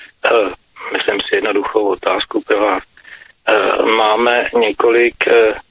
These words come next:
takzvaně, eh, etnik židovských. Máme, eh, Aškenázy, Chasidy, Chazary.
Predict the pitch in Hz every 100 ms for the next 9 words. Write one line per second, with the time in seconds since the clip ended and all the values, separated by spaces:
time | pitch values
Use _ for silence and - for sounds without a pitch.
0 | _ - 107 107 107 113 113 117 113 -
1 | 110 110 104 107 - 107 98 - - -
2 | 110 98 90 - - - - - 98 95
3 | 92 98 - _ _ _ _ _ _ 101
4 | 95 92 - - - 123 120 117 113 117
5 | 120 120 - - - - - 107 104 110
6 | 113 - - 92 92 87 80 80